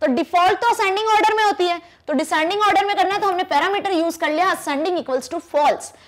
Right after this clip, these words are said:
तो जब आपने ascending equals to false लिखा है तो अब डिसेंडिंग ऑर्डर में सॉर्टिंग होगी। कैसे सॉर्टिंग होगी? डिसेंडिंग ऑर्डर में।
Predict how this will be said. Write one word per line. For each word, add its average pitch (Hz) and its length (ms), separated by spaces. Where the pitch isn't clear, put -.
तो 302 40
जब 381 180
आपने 440 240
ascending 392 440
equals 403 260
to 427 60
false 320 280
लिखा 311 200
है 302 80
तो 349 100
अब 392 240
डिसेंडिंग 359 440
ऑर्डर 320 220
में 277 120
सॉर्टिंग 196 360
होगी। 170 260
कैसे 294 200
सॉर्टिंग 359 360
होगी? 359 220
डिसेंडिंग 269 540
ऑर्डर 185 260
में। 180 140